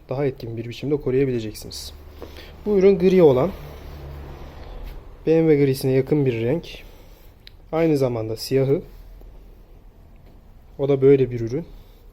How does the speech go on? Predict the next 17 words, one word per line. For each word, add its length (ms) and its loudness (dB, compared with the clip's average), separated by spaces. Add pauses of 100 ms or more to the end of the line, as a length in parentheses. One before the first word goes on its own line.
(140)
Yine 220 0
kenar 400 -4
deri 220 -4
biye. 260 -2 (1300)
Velur 260 -2
yapısı 320 0
sayesinde 440 -2
yine 180 0
kolayca 400 -4
temizlenebilir. 880 -4 (500)
Yine 180 -8
tabana 360 -6 (240)
su 180 -12
sızdırmaz 800 -6 (340)
özellikle. 720 -10 (1120)
Dört 280 -6
parça, 500 -12